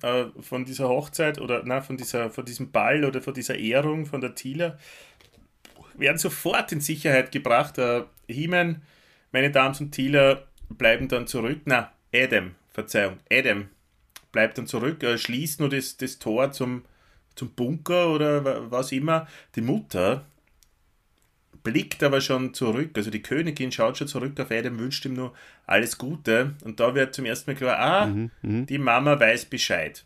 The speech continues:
Speaker 1: ja, auch neu, war mir auch neu. Äh, dann, äh, verwandelt sich He-Man, ähm, rettet dann natürlich durch seine Kraft auch, ähm, die, die, die Magie,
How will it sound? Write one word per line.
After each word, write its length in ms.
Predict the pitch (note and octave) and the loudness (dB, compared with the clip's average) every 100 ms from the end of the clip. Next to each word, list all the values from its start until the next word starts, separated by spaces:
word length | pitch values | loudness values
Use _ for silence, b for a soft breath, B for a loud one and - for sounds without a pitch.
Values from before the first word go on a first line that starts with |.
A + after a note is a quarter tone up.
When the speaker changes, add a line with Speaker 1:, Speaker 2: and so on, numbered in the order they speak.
| _ | _
Speaker 1:
ja, 280 | G#2 D3+ - _ - | 0 0 -2 _ 4
auch 320 | B2 C3 - | 6 6 4
neu, 360 | G#2 F2 D#2+ E2+ _ _ _ _ A2 | 2 2 2 -4 _ _ _ _ 0
war 140 | B2 | 2
mir 200 | D#3+ - | 4 6
auch 320 | A2 A2+ - - | 6 4 -2 -10
neu. 340 | G2+ F2 E2 - b b b | -4 -2 -2 -6 b b b
Äh, 340 | G#2 G#2+ G#2+ G#2 - _ _ _ _ _ _ _ | 0 2 2 -2 -10 _ _ _ _ _ _ _
dann, 540 | - B2 B2 C#3 C#3 - | -2 2 2 0 -4 2
äh, 260 | A#2+ A#2+ A#2 | 6 6 4
verwandelt 440 | A#2+ A#2 E3 E3 | 0 0 -2 -4
sich 180 | D#3 D3 | -6 -2
He-Man, 500 | D3 C#3+ C#3+ C#3+ - _ _ _ _ _ _ _ - - - - _ | 0 2 2 0 -6 _ _ _ _ _ _ _ -20 -20 -14 -14 _
ähm, 400 | A2 A2 A2 A2+ - B B B - | 0 0 0 -6 -12 B B B 2
rettet 540 | B2 D#3 G#3 G3+ - | 4 4 2 0 4
dann 360 | C3+ D3 D3+ C#3+ | 6 6 2 0
natürlich 420 | - D#3 E3 D3 | 0 0 0 -2
durch 160 | D3 | -4
seine 280 | C#3+ C3+ C3 | 0 0 0
Kraft 520 | C3 A2+ C#3 - - | 0 0 0 -4 -2
auch, 560 | A#2 A2+ A2+ A2+ - - - | 6 8 8 4 -4 -10 -2
ähm, 460 | G#2+ G2+ G#2 G2+ G#2 | 0 0 -4 -10 -6
die, 200 | A2 G#2+ | -2 -2
die, 300 | G#2+ G2+ G2 | -2 -4 -6
die 300 | G#2 G2 F#2 | -6 -8 -8
Magie, 600 | F#2+ F#2+ - D#3 G3 G3 | -8 -8 -4 -2 0 -2